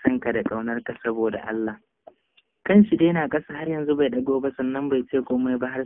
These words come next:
suka yi shiru ya miƙe yana cewa, "Zan je na huta, Mama. Ruwa zan watsa in kwanta zuwa magariba, amma idan har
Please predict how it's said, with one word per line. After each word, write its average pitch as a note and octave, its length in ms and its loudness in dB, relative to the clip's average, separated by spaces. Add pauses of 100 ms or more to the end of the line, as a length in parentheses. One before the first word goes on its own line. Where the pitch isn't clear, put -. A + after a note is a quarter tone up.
suka C3 200 -4
yi B2 100 2
shiru B2+ 300 0
ya B2+ 100 2
miƙe C3 300 -2
yana A#2+ 340 0
cewa, A2+ 300 -2
"Zan C3 200 -2
je B2 120 0
na A#2 100 -2
huta, A#2 420 -6
Mama. G#2+ 300 -4 (1200)
Ruwa C#3+ 280 6
zan C#3+ 200 0
watsa A#2 400 -2
in G#2+ 80 -2
kwanta A#2+ 380 -2
zuwa A#2+ 280 0
magariba, A2 560 -2
amma B2 300 -4
idan A#2+ 280 -6
har C3 260 -4